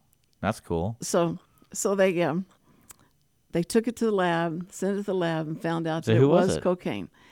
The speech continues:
Speaker 2: And, uh,
Speaker 1: Oh,
Speaker 2: so
Speaker 1: I'm, I'm guessing the conspiracy theory, it's Hunter Biden.
Speaker 2: Oh, my word.
Speaker 1: I know,
Speaker 2: What?
Speaker 1: I know how your mind works. This,
Speaker 2: No,
Speaker 1: this
Speaker 2: it's
Speaker 1: is a
Speaker 2: not
Speaker 1: horrible
Speaker 2: that.
Speaker 1: story.
Speaker 2: It's just that he,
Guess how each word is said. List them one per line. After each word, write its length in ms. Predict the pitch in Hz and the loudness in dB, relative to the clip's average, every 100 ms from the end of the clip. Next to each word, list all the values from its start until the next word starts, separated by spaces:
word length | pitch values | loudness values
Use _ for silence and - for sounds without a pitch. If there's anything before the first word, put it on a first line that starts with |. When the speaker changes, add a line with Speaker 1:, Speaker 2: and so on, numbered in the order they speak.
| - - _ | -20 -20 _
Speaker 2:
And, 340 | 156 170 170 175 | -6 -4 -2 -2
uh, 220 | 165 113 - - - | -2 -4 -10 -20 -4
Speaker 1:
Oh, 100 | - 92 | 4 6
Speaker 2:
so 60 | |
Speaker 1:
I'm, 180 | 92 92 | 6 2
I'm 140 | 104 104 | -2 0
guessing 320 | 98 - 98 | 2 0 -2
the 60 | 90 | -2
conspiracy 520 | 92 82 - 87 87 | -4 -4 0 0 -2
theory, 320 | 78 85 80 | -4 -2 -2
it's 120 | 80 - | -4 -4
Hunter 200 | 85 76 | -6 -6
Biden. 480 | - 62 - 67 - _ _ _ _ _ _ _ _ _ - | -8 -12 -14 -16 -18 _ _ _ _ _ _ _ _ _ -4
Speaker 2:
Oh, 140 | 240 370 | -2 0
my 220 | 202 131 | -4 -6
word. 640 | 151 240 381 427 143 147 - | 0 2 4 2 -2 -6 -4
Speaker 1:
I 100 | - | 2
know, 240 | 98 110 107 | 6 6 6
Speaker 2:
What? 100 | 104 | 4
Speaker 1:
I 100 | 113 | 4
know 140 | 143 143 | 6 8
how 80 | |
your 140 | 127 110 | 6 6
mind 260 | 101 101 | 4 4
works. 260 | 87 73 - | 0 -4 -6
This, 160 | 95 254 | 0 2
Speaker 2:
No, 220 | 339 403 | 2 2
Speaker 1:
this 140 | 113 | 0
Speaker 2:
it's 60 | 120 | 2
Speaker 1:
is 80 | 107 | 2
a 20 | |
Speaker 2:
not 100 | 180 | 2
Speaker 1:
horrible 260 | 98 95 85 | 4 4 2
Speaker 2:
that. 60 | - | -2
Speaker 1:
story. 340 | 73 67 65 | -4 -2 0
Speaker 2:
It's 120 | - | -2
just 240 | - 339 - | 0 -2 0
that 120 | 247 - - - | -4 -6 -20 -8
he, 260 | 240 262 | -6 -4